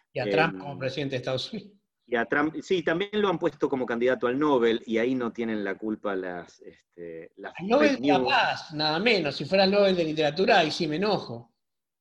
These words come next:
Speaker 2: El Nobel de, de Literatura, eh, me parece que tiene frases, eh, que lo merecen. <laughs>
Speaker 1: Sí, sin duda. Bueno,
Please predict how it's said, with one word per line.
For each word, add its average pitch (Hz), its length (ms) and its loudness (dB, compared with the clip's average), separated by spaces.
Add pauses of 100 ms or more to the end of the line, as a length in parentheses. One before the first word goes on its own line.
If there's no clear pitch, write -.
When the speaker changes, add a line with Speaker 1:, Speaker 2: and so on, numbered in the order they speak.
(680)
Speaker 2:
El 123 120 -2
Nobel 135 680 0
de, 113 80 -2
de 110 40 2
Literatura, 113 1000 -2
eh, 92 420 -4 (340)
me 107 160 -10
parece 110 260 -4
que 117 100 -2
tiene 107 180 -4
frases, 110 500 -6 (100)
eh, 98 200 -8 (200)
que 110 120 -6
lo 98 100 -2
merecen. 98 600 -6
<laughs> - 1040 -10
Speaker 1:
Sí, 320 140 0
sin 139 200 -10
duda. 170 300 4
Bueno, 269 280 2